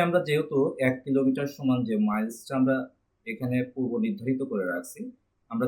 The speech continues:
দেখব যে আমাদের এই মানটা ঠিক আছে কিনা। তাহলে আমরা কিলোমিটার দিলাম ওয়ান, দেখেন আমাদের ওয়ান kilometer in miles will be zero point six two three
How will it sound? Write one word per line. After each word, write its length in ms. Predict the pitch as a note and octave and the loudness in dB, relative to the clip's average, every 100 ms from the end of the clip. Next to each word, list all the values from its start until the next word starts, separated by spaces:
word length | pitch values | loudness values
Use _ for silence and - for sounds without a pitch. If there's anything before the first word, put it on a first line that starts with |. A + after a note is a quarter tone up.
| C3 | 0
দেখব 140 | C3+ D#3 | 0 0
যে 60 | D#3 | 2
আমাদের 260 | C#3 C#3 B2+ C3 C#3 | 2 2 0 0 0
এই 80 | C#3+ C3 | 2 2
মানটা 260 | A#2 A2+ A#2+ - | 2 0 -4 -8
ঠিক 140 | D#3 C3+ | -10 -8
আছে 140 | - - | -8 -12
কিনা। 220 | - - _ _ _ _ _ _ _ _ _ _ _ _ _ - | -20 -20 _ _ _ _ _ _ _ _ _ _ _ _ _ -4
তাহলে 200 | B2 C3 | 4 6
আমরা 140 | C3 C3 C3+ | 8 6 6
কিলোমিটার 400 | C3 C3 C3 A#2+ | 8 8 6 4
দিলাম 220 | B2+ B2+ B2 A2 | 2 2 2 2
ওয়ান, 200 | A#2 B3+ C#4 - _ _ _ _ _ - | 4 2 0 -8 _ _ _ _ _ -6
দেখেন 320 | A#3+ - A2+ A#2+ A3 - _ _ _ _ - | -4 0 0 0 -2 -8 _ _ _ _ -6
আমাদের 340 | A2 A2+ G#2+ A2+ A2 | -2 0 0 -2 -2
ওয়ান 180 | A#2 C3+ C3+ | -2 -2 -4
kilometer 560 | C#3+ C#3 C#3 C#3+ C#3+ D3 D3+ - B2 | -4 -2 -2 0 0 0 -2 -8 -6
in 80 | A#2+ A2 G#2+ | -2 0 2
miles 360 | G#2+ B2 G#3+ - | 2 0 -4 -6
will 180 | B2+ A2+ G#2+ | -4 -2 0
be 100 | C3 C4 - _ _ _ _ _ _ _ _ _ _ - _ - | 0 -2 -6 _ _ _ _ _ _ _ _ _ _ -20 _ -12
zero 320 | A#2 A#2 B2 C3+ G3+ - - | -6 -2 0 0 -2 -10 -6
point 480 | A2+ A2+ A2 B2 G#3+ B3+ - | -2 2 2 0 -2 -4 -10
six 160 | D3 C#3+ - | -14 -14 -12
two 140 | D#3+ D#3+ D#3 | -10 -8 -10
three 200 | C#3 C3+ | -6 -4